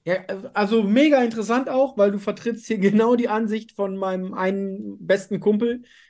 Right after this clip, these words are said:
der auch zu mir gesagt, „Was, bist du verrückt? Du kannst dein Kind nicht mit zwölf Monaten schon in eine Krippe gehen.“ Ich so,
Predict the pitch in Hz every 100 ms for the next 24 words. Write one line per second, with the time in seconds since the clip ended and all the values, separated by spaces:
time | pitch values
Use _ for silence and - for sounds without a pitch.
0 | _ 170 180 - 214 196 180 156 220 262
1 | 220 208 214 220 254 311 - 156 240 226
2 | 220 220 247 240 240 240 233 240 254 240
3 | 254 269 247 233 269 262 269 233 269 294
4 | 269 277 262 - _ _ 170 156